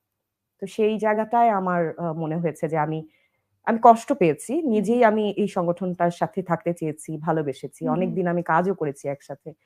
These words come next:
Speaker 1: আমার নিশ্চয়ই এই মানুষগুলার সাথে থাকতে ভালো লাগতো বলেই আমি থেকেছি। কিন্তু এই অবস্থানগত পার্থক্যের কারণে মত-,
Speaker 2: হুম।
Speaker 1: মতাদর্শের জায়গায় আমার কাছে ঠিক মনে হয়নি বলে আমি এই সংগঠন থেকে নিজেকে অব্যাহতি দিয়েছি।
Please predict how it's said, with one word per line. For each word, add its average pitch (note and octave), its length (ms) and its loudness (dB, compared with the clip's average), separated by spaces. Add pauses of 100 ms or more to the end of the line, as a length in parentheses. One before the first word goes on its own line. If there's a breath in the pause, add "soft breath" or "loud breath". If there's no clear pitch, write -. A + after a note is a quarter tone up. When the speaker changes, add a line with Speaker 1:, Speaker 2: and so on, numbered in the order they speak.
(340)
Speaker 1:
আমার G#3 240 4
নিশ্চয়ই G#3+ 420 0
এই G#3 160 0
মানুষগুলার G3 580 0
সাথে F#3 320 -4
থাকতে F#3 340 -2
ভালো F#3 280 4
লাগতো F3 300 2
বলেই E3+ 300 2
আমি D3+ 160 0 (120)
থেকেছি। - 340 -14
কিন্তু F#3+ 320 -6 (320 soft breath)
এই G3+ 340 0 (300)
অবস্থানগত C4 1000 4 (200)
পার্থক্যের G3 540 2
কারণে D3 400 2
মত-, A3 360 2
Speaker 2:
হুম। G3 380 0
Speaker 1:
মতাদর্শের F#3+ 640 2
জায়গায় D#3 340 0
আমার D3+ 240 -2
কাছে D#3 360 -4 (280)
ঠিক - 260 -6
মনে F#3 160 0
হয়নি E3+ 360 -2
বলে F3 220 -2
আমি F3 200 -2
এই C3 40 -8
সংগঠন B2+ 420 -10
থেকে C3 280 -16
নিজেকে B2+ 380 -10 (300)
অব্যাহতি C#3+ 480 -4
দিয়েছি। - 340 -20